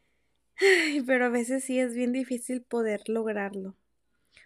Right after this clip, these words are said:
Un día antes de mi cumpleaños ya había tomado la decisión de ya no más,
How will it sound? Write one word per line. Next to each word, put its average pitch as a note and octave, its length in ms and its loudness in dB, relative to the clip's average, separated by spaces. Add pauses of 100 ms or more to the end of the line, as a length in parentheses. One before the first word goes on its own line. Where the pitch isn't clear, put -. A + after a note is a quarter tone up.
(120)
Un B3+ 180 0
día C4+ 160 2
antes C4 220 -2
de C4 80 0
mi A#3 140 -2
cumpleaños A3 640 -4
ya A3 100 -2
había G#3+ 240 -2
tomado A3+ 400 -4
la A3 140 -6
decisión G#3 480 -12
de A3 80 -6
ya G#3+ 120 -4
no G#3+ 80 -6
más, G#3+ 380 -12